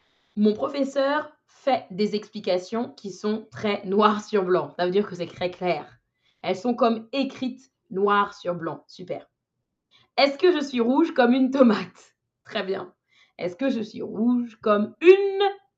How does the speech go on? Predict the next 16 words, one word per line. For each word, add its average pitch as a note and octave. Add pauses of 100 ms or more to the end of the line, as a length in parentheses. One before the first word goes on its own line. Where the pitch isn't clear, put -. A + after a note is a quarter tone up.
tomate ? F3+ (960)
Bravo, E3
bravo. E3+
Très -
bien, G#3+
tout G#3
le F#3+
monde. F3+ (1600)
Merci. D4
Ah, -
il G#3
y -
a G3+
une G3+
dernière, G3
euh, F3